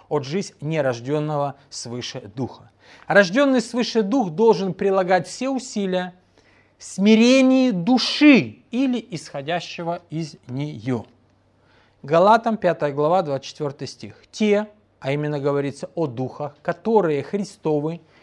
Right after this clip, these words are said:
или исполненные Духа Господня, распяли плоть со страстями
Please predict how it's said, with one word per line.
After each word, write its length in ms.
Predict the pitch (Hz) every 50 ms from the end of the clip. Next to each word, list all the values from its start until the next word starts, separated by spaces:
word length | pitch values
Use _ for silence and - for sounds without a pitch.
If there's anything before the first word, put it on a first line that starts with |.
| _ _
или 220 | 185 185 175 170
исполненные 640 | 160 160 - - - 190 175 160 151 147 143 139 123
Духа 280 | 135 156 - - 135
Господня, 640 | 117 120 117 - - _ - 147 165 160 170 180 - _
распяли 800 | - 165 190 214 220 214 - - _ _ 233 226 208 180 151 139
плоть 460 | 135 135 - - 147 170 247 254 - - _ _ _ _ _ _
со 160 | _ - 185 160
страстями 760 | - - - 139 123 - - - 196 202 202 208 208 208